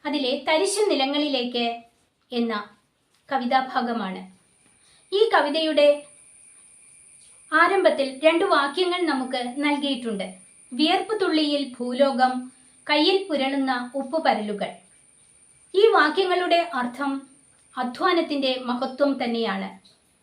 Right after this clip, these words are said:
അധ്വാനിക്കുമ്പോഴാണ്, പണി ചെയ്യുമ്പോഴാണ് ശരീരത്തിൽ വിയർപ്പുണ്ടാകുന്നത്. വിയർപ്പിൽ ഉപ്പുരസമുണ്ടാകും. അതാണ് കയ്യിൽ പുരളുന്ന ഉപ്പുപരലുകൾ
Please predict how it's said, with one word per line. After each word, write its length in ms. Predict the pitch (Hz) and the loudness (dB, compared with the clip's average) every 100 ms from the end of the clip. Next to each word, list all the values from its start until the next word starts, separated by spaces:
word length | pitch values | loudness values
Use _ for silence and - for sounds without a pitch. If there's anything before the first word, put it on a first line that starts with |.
| _ _ 247 | _ _ -10
അധ്വാനിക്കുമ്പോഴാണ്, 960 | 240 294 320 330 330 320 302 285 269 262 240 294 | -2 0 0 -2 2 4 4 4 2 -2 -2 -2
പണി 180 | 302 403 | -2 0
ചെയ്യുമ്പോഴാണ് 720 | 370 311 294 277 262 240 233 220 - | 0 0 2 2 2 0 -2 -6 -8
ശരീരത്തിൽ 560 | 254 226 247 277 247 240 240 - - 208 | -8 -4 -4 -6 -6 -8 -8 -16 -10 -6
വിയർപ്പുണ്ടാകുന്നത്. 960 | 226 247 262 269 214 196 202 190 190 - _ _ _ - _ - - | -4 -4 -4 -4 -4 -6 -8 -10 -14 -20 _ _ _ -20 _ -20 -4
വിയർപ്പിൽ 400 | 233 240 240 277 277 - | 0 0 -2 -4 -4 -6
ഉപ്പുരസമുണ്ടാകും. 920 | 285 - 392 381 349 294 233 214 196 190 - _ _ _ _ _ _ _ _ _ _ _ - | -4 2 4 4 2 2 2 2 0 -6 -12 _ _ _ _ _ _ _ _ _ _ _ -4
അതാണ് 340 | 247 277 262 247 254 - - _ _ _ _ _ _ - | 2 4 4 0 -4 -12 -20 _ _ _ _ _ _ 0
കയ്യിൽ 280 | 294 320 392 392 | 4 4 2 2
പുരളുന്ന 420 | 285 269 277 269 262 - 285 | 0 0 0 0 -2 -6 -8
ഉപ്പുപരലുകൾ 680 | - 403 302 262 247 240 | -2 0 2 0 -2 0